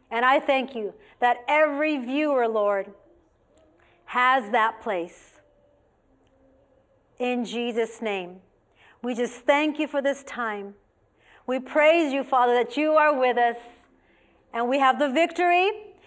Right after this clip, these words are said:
And I thank you for helping us get to the next. I thank you for helping us get to the next. Thank you for healing our land.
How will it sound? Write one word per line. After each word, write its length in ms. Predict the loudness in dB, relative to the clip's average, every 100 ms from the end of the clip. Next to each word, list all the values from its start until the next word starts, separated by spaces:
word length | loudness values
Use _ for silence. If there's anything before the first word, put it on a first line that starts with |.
| -6
And 120 | 2 2
I 80 |
thank 180 | 2 -2
you 80 | -2
for 120 | 0
helping 380 | 4 4 4 2
us 120 | 0 2
get 200 | 0 0
to 80 | -2
the 80 |
next. 560 | 0 0 -2 -6 -18 -20 _ _ _ _ _ _ _ _ _ _ _ _ _ _ _
I 120 | -2
thank 180 | 0 0
you 60 | 0
for 140 | -2
helping 400 | 2 2 2 0
us 280 | 0 -2 -10 -20 _
get 200 | 0 2 0
to 60 |
the 120 | -2
next. 300 | 0 0 0
Thank 180 | -4 -4
you 60 | 0
for 140 | 0
healing 440 | 0 2 2 2 2
our 240 | 2 4
land. 500 | 4 4 2 -2